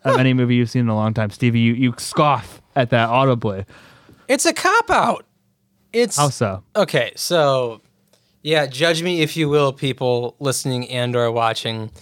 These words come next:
Speaker 1: Keep it real.
Speaker 2: But my wife dragged me to every single one of those Twilight movies in the theaters. I didn't miss one opening weekend.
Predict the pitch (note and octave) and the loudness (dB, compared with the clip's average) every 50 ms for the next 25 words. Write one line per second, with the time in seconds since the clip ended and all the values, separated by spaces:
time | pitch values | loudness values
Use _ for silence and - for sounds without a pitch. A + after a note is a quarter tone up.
0 | - - - F3 G#3 - A#3+ F#3 F#3 F#3 E3+ A2+ G2 G2+ - _ _ - _ _ | -18 -4 -2 -2 0 0 0 0 2 2 0 0 -2 -4 -10 _ _ -20 _ _
1 | - D3 C#3 C3 B2 A#2+ A#2+ A#2 - - _ _ C#3+ C#3 D3+ E3 F3 F3 E3+ D#3+ | 0 0 2 2 2 2 0 -2 -8 -16 _ _ -2 0 2 2 2 2 2 2
2 | D#3 D3+ D3 C#3 - - - - C3+ B2+ - - C#3+ C#3+ C#3 C3+ C3+ B2 C3 B2+ | 2 2 0 0 -4 -10 -18 -20 -20 -20 -8 -2 0 0 2 0 0 -2 -2 -2
3 | B2 A#2+ A#2 A2+ - - C3 G#2+ - C3+ C#3 C3+ C#3 C#3+ C#3 - - - D3 C#3 | -2 -2 -2 -4 -6 -8 -10 -6 -2 -2 -2 0 0 0 0 0 0 0 0 0
4 | C3 C3 B2+ B2 C3 C3 B2+ B2+ B2+ B2 A#2+ - - C3+ B2 A#2+ A#2+ A#2 A#2 A#2+ | 0 0 0 2 2 2 4 4 2 2 0 0 0 2 4 4 4 4 2 0
5 | B2 A#2 A2+ A2+ A2+ A#2 A2+ G#2+ A#2+ B2+ C3 B2+ B2+ A#2+ - - C3 A#2+ A#2 A2+ | 0 -2 -2 -2 -2 -2 -4 -4 -4 -2 0 0 0 -2 -2 -2 -4 -2 -2 -2
6 | A2+ A2+ A2+ - C3+ C#3+ D3 D3 C#3+ C#3+ C#3 C3 - - C#3+ C3+ C#3 C#3 C3+ C3+ | -4 -6 -4 0 2 2 2 4 4 2 2 2 0 -2 -2 0 2 2 4 4
7 | C3 B2+ A#2+ - C3 B2 A#2 A#2 A#2 A2+ G#2+ A#2+ A2+ A2 G#2+ A2 - | 2 2 0 0 -4 -4 -2 -2 -4 -6 -6 -8 -8 -10 -10 -12 -18